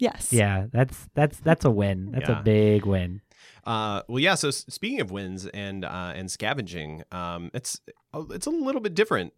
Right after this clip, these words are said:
Speaker 3: from thrifting. Uh, could you, uh, for our listeners, give us, uh, some pointers in, uh, in how you like to go about it?
Speaker 1: You mean scavenging things?
Speaker 3: Mm-hmm.
Speaker 2: Mm-hmm.
Speaker 1: Um, I, I, I am not, like, a dumpster diver.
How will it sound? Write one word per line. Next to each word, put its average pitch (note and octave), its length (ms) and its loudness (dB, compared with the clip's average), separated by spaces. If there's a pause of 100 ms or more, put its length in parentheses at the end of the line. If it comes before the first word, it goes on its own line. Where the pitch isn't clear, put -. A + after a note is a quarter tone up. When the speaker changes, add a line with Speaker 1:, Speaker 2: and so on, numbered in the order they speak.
(160)
Speaker 3:
from F#2 460 -6 (140)
thrifting. G2 540 -8 (420)
Uh, F#2+ 460 -8 (320)
could A2+ 180 -10
you, D#3 320 -6
uh, G2+ 300 -2 (260)
for A2+ 180 -2
our G#2+ 100 0
listeners, B2 460 -4
give G2+ 180 -4
us, G#2 300 -6
uh, D#2 180 -6
some F2 200 -8
pointers A#2 580 -10
in, E2+ 300 -10
uh, D#2 260 -10
in F2+ 120 -12
how F#2+ 160 -8
you F2+ 180 -8
like F#2 260 -8
to D#2+ 240 -10
go F2 220 -8
about E2+ 260 -8
it? A#2 100 -14 (320)
Speaker 1:
You A3 160 -4
mean G#3+ 200 0
scavenging G#3+ 640 -2
things? A#3+ 380 -8
Speaker 3:
Mm-hmm. F#2+ 240 -6
Speaker 2:
Mm-hmm. - 200 -4
Speaker 1:
Um, A3+ 480 2
I, D#4 140 2 (340)
I, D#4 120 2 (680)
I C4+ 140 8
am D#4 180 4
not, A#3 380 2
like, A3+ 220 4
a G3+ 120 0
dumpster G3+ 540 0
diver. G3+ 720 2